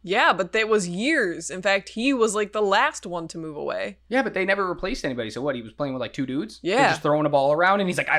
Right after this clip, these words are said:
Speaker 2: love this so much. I gotta get a job."
Speaker 1: Well, that, and he spent, like, every Friday talking to the dude at the end of the movie.
Speaker 2: That's fair.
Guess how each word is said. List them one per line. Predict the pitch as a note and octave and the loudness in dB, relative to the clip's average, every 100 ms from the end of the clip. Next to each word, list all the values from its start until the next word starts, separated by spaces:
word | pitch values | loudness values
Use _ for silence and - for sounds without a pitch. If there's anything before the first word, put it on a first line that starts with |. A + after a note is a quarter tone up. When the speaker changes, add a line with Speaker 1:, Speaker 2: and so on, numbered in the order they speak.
| C#3+ | 0
Speaker 2:
love | C#3 C#3+ | -4 -4
this | C#3+ - | -8 -8
so | - C#3 C#3+ | -8 -8 -6
much. | C#3+ C#3+ C#3+ | -2 -2 -2
I | C3+ | -4
gotta | C3+ C3+ | -4 -4
get | C3+ C3+ | -6 -8
a | C3 | -8
job." | - C#3 A#2 A#2+ A#2 - _ - | -10 -10 -10 -12 -12 -16 _ 2
Speaker 1:
Well, | B3 | 4
that, | C4 D#4 B3+ - | 4 4 2 0
and | A3+ B3 A3 A#3+ - | -4 -2 -4 -6 -16
he | _ G#3+ A#3 | _ -6 -6
spent, | - - F#3 A3 - - | -4 -2 -2 -4 -10 -6
like, | E3+ - - | -8 -4 0
every | G3 F3 G3 | 0 2 0
Friday | A#3 C4 D4 G3+ G#3 A#3+ | 2 2 4 2 0 -6
talking | - D#3+ E3+ F#3+ | -2 -2 -2 -10
to | A3 | -6
the | G#3 | -4
dude | F#3 E3 E3 | -2 -2 -2
at | F#3 | -4
the | G3 | -4
end | E3+ | -4
of | F3 | -2
the | A3+ | 2
movie. | D4+ G#3+ E3+ - | 2 2 0 0
Speaker 2:
That's | C#3+ - | -2 -2
fair. | D3+ C#3 A#2+ | 0 2 0